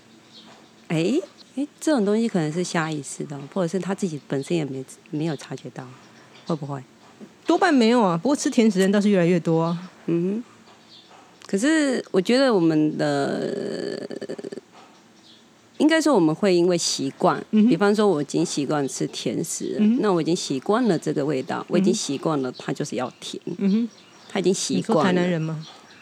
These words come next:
Speaker 1: 呃，我，我，我没有说哪一个，
Speaker 2: <laughs>
Speaker 1: 哪一个，我只是说这个，这种习惯的问题。
Speaker 2: 嗯哼。
Speaker 1: 事实上，它不是我们的味-，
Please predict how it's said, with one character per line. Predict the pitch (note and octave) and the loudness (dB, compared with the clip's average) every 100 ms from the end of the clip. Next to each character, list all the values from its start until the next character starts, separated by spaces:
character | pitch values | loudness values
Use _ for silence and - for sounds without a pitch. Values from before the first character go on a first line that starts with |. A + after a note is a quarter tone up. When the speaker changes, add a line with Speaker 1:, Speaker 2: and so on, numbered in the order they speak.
| - - _ _ - - _ - | -20 -20 _ _ -20 -20 _ -10
Speaker 1:
呃， | C#3 - - - | -8 -6 -8 -4
我， | D#3 | -2
我， | - D#3+ | 0 -2
我 | - | 2
没 | D#3 E3 | 4 4
有 | F#3 | 4
说 | D#3 D#3+ D#3 | 2 0 2
哪 | D#3 B2 | 0 -2
一 | C3 C3 | -4 -2
个， | C3+ - - - | -2 -2 -6 -8
Speaker 2:
<laughs> | - C#4+ | -4 -2
Speaker 1:
哪 | D3+ C#3 | 0 0
一 | C#3 | 0
个， | D3 C3 D#3+ | -2 -4 -2
我 | D#3+ | -2
只 | D#3+ | -2
是 | D3 D#3+ D3 | -2 -2 -2
说 | - C#3 C3+ - | -2 -2 -2 -4
这 | - E3 D3+ | -2 0 0
个， | C3 - - - - - | -2 -6 -10 -12 -16 -14
这 | F3 | -4
种 | E3 C3+ | -2 -2
习 | - C3+ | -4 -6
惯 | C3 G3 D#3 | -2 0 2
的 | G#3+ G3+ | 4 6
问 | A#3+ C4+ A#3+ | 6 4 0
题。 | - - | -10 -10
Speaker 2:
嗯 | - | -10
哼。 | - - - - | -12 -20 -20 -14
Speaker 1:
事 | - A3 | -4 -2
实 | |
上， | A3 G#3+ | 2 2
它 | G#3 | 2
不 | E3 | 0
是 | D#3 F#3+ | -2 0
我 | E3+ | 0
们 | C#3+ C#3 | 0 0
的 | C#3 C3+ C#3 | -2 -2 -2
味-， | D#3+ C#3 C#3 | -2 -2 -4